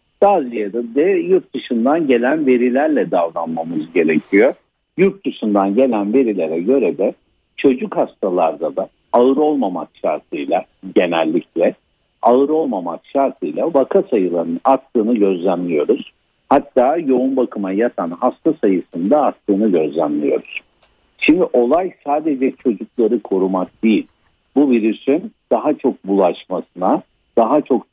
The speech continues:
çoğalmasına ve daha çok mutasyona uğramasına ve yeni varyantlar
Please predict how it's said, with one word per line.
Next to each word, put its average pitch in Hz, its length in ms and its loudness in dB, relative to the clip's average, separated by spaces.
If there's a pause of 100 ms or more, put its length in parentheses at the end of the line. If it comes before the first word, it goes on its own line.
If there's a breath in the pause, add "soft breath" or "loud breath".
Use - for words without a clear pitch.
çoğalmasına 95 800 0 (300)
ve 120 160 2
daha 120 240 0
çok 151 280 -4
mutasyona 120 720 0
uğramasına 104 800 0
ve 127 200 2 (320)
yeni 123 400 2
varyantlar 123 720 -2